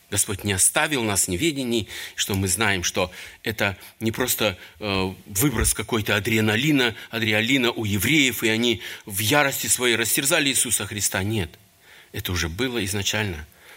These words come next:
Только таким образом должно было произойти искупление рода человеческого. Второй пункт, который я хотел назвать, я назвал его так, это причина непринятия, неприятия Христа.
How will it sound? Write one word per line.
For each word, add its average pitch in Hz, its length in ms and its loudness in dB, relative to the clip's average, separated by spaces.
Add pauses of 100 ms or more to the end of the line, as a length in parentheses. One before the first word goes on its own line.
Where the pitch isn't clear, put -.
(200)
Только 135 260 -2
таким 139 280 -2
образом 85 500 -2 (720)
должно 180 260 0
было - 200 -2
произойти 82 800 -4 (1400)
искупление 85 680 -4
рода 82 240 -4
человеческого. - 720 -6 (1900)
Второй 208 300 4
пункт, 190 380 2
который 135 340 4
я 123 60 4
хотел 131 260 -2
назвать, 143 520 0
я 127 100 0
назвал 123 340 2
его 131 160 0
так, 190 360 0
это 123 360 2 (240)
причина 202 560 2
непринятия, 120 760 2
неприятия 104 640 0
Христа. - 460 -2